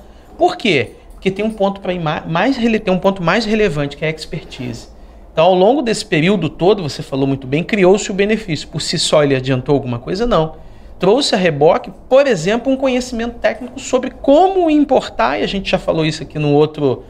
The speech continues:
no outro, no outro bate-papo, como importar, por exemplo, por conta e ordem, como fazer a melhor coisa por encomenda. Então, o benefício por si só é um elemento, é uma chave,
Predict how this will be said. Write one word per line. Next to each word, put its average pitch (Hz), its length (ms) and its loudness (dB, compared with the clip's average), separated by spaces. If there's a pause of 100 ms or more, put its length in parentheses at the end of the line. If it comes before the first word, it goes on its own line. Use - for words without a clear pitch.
(240)
no 147 140 4
outro, 135 420 0
no 127 140 -2
outro 135 180 0
bate-papo, 147 560 0 (240)
como 277 240 4
importar, 311 380 2
por 233 160 2
exemplo, 247 240 0
por 277 120 -8
conta 294 200 -2
e - 20 -2
ordem, 226 320 0
como 214 280 0
fazer 196 300 -2
a 190 60 0
melhor 180 200 2
coisa 180 240 -4
por 170 180 -10
encomenda. 196 480 -4
Então, 196 200 -4
o 220 40 0
benefício 277 500 0
por 285 100 -6
si - 160 -6
só - 220 2
é 285 80 6
um 320 160 0
elemento, - 500 -2 (480)
é 180 140 6
uma 233 320 4
chave, 117 440 0